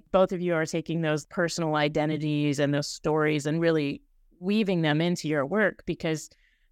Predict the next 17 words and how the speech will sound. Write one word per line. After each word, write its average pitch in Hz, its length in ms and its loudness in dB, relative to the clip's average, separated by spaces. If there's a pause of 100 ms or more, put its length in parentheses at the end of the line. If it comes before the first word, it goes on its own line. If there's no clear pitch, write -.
that's 175 360 -2
what's 214 300 -2
gonna 185 400 2
make 180 300 0
us - 220 -2
connect, - 580 0
you 156 80 -2
know? 151 200 0
That's 160 300 0
what 170 240 0
really, 160 540 -2 (500)
really, 170 600 -2
when 170 240 0
we, 165 80 0
you 175 260 -2
hear 185 420 0
somebody's 165 640 -2